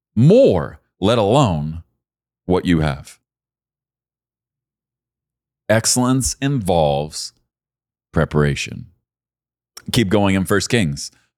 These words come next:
verse four. When the Queen of Sheba realized how very wise Solomon was, okay? So, of course,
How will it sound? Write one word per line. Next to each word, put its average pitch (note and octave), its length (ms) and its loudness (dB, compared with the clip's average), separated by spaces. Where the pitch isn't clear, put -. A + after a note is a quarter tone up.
verse E2+ 260 0
four. G#2 200 2
When G#2+ 120 4
the G#2 60 2
Queen C3+ 200 2
of G2 60 0
Sheba A#2+ 380 0
realized G2+ 840 0
how A2 180 0
very C3 400 0
wise G#2+ 500 0
Solomon G2+ 460 2
was, D#2 520 -2
okay? G2 220 0
So, G#2 80 -2
of G2+ 100 -4
course, A#2+ 300 0